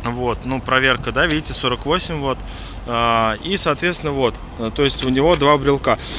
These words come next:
А, чтобы отключить, нам просто нужно нажать кнопочку раз-, разом-, разомкнутого замочка.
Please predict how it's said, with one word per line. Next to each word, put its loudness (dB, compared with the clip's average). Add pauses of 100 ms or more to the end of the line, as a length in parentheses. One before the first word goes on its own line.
(160)
А, 6
чтобы 4
отключить, 2
нам 4
просто 2
нужно 2
нажать 4
кнопочку 0
раз-, 2 (280)
разом-, 2
разомкнутого 4
замочка. 4